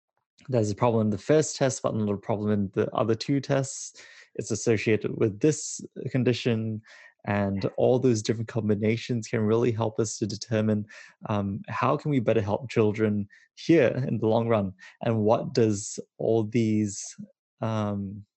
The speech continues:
pieces of information in each one of the tests,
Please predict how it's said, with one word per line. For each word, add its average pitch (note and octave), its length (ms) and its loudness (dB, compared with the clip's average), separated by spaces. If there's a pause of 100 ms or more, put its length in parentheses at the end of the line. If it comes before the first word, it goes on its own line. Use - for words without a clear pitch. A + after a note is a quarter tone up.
(640)
pieces A#2+ 360 0
of - 80 -4
information A2 640 -2
in G#2 320 -4
each - 260 -8
one A2+ 100 0
of G2+ 120 -4
the A#2 80 -4
tests, G#2+ 460 -4